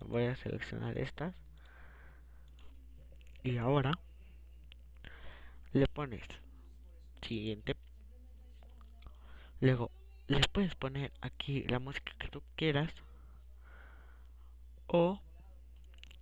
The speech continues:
le pones editor avanzado y te sale aquí. Incluso puedes agregar videos tuyos o música aquí.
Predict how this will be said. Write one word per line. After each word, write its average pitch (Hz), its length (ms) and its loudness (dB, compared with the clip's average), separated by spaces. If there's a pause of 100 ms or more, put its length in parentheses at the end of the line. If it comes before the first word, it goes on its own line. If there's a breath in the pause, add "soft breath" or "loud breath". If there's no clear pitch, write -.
(500)
le - 80 2
pones 143 400 2 (400 loud breath)
editor 135 440 4
avanzado 156 680 6 (1400 loud breath)
y 120 80 2
te 110 100 2
sale 139 240 6
aquí. - 300 4 (480 loud breath)
Incluso 143 680 4 (400)
puedes 127 320 8
agregar 113 460 4
videos 113 460 2
tuyos 127 420 2 (720 loud breath)
o 143 240 2 (100)
música 117 400 -2
aquí. 143 240 -4